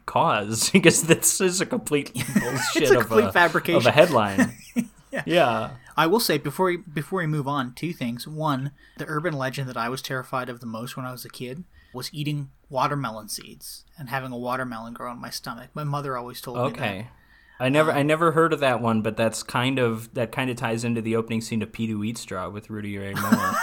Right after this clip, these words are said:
Speaker 2: <laughs>
Speaker 1: when the woman gives birth to a watermelon.
Speaker 2: <laughs> Yeah, yeah.
Speaker 1: So we've got,
Speaker 2: Maybe
Speaker 1: we've
Speaker 2: that's
Speaker 1: got
Speaker 2: what
Speaker 1: Hard
Speaker 2: happened.
Speaker 1: Ticket to Hawaii, we've got Pee Wee Eats Straw.
Speaker 2: Also, I looked up what other, um,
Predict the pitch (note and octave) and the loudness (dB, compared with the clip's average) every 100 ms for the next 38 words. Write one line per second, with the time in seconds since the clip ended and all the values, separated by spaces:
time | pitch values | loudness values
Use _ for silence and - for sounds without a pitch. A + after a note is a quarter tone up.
0 | - D#5 - - G#2 G#2+ A2+ A2 G#2 G2+ | 0 2 0 2 2 4 4 2 2 -2
1 | - A2+ A2 - G2+ F#2+ A2+ A2 F2+ F#2 | 0 0 0 -2 -4 -2 -2 -4 -6 -8
2 | F2+ - C#4+ A#3+ F#3+ - D#4+ C#4 - D4+ | -8 -8 -8 -2 0 0 -2 -4 -4 -12
3 | A#3 A3+ D3+ - - C3 B2+ B2 A#2 G#3 | -4 -4 -4 -4 0 4 6 8 10 10
4 | E3+ C#3+ D3 - D#3+ D3 C#3+ C#3+ C#3 A2 | 10 8 6 8 8 8 6 0 0 0
5 | C#3+ C3+ C3+ D3+ C3+ A#2+ C3 B2+ - D3 | 2 4 4 4 0 2 2 2 -2 -2
6 | B2 D3 C#3 - D#3+ A#2+ - - - - | 0 -2 -4 -8 -6 -6 -6 -10 -16 -20
7 | - - - _ E3+ F3+ G3+ D#3+ D#3 D#3+ | -20 -20 -20 _ -4 0 0 2 0 -2
8 | G#3 - D#3+ D3 - C#3 D3 D3+ E3 C#3+ | -4 0 0 0 -8 -8 -6 -6 -8 -8
9 | C#3 C3 C3 B2 B2 A#2 B2 | -6 -8 -8 -10 -12 -12 -12